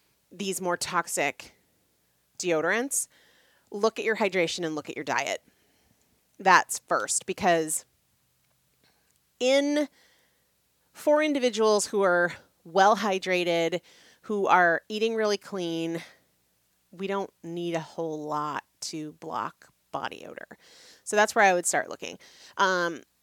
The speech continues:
but number two, even with those things, for me, it's not worth putting that kind of stuff on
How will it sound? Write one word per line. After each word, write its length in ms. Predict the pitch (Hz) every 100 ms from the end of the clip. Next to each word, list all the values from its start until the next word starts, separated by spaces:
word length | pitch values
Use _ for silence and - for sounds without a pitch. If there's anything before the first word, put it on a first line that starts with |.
| -
but 220 | 240 - -
number 180 | 226 208
two, 440 | - 254 294 311 - _ _ _ _ _ _ _ _
even 840 | 214 269 254 262 233 220 214 208 208
with 260 | 196 -
those 300 | 311 330 330
things, 440 | - 330 339 349 -
for 320 | - - 190 170
me, 480 | 185 349 302 233 -
it's 160 | 196
not 220 | 196 175 180
worth 380 | 175 175 - - _ _ _ _ _ _ _ _ _ _ _ -
putting 540 | 226 196 175 165 160 -
that 180 | 170 -
kind 160 | - 165
of 60 |
stuff 460 | - 165 156 - - _
on 420 | 165 160 160 160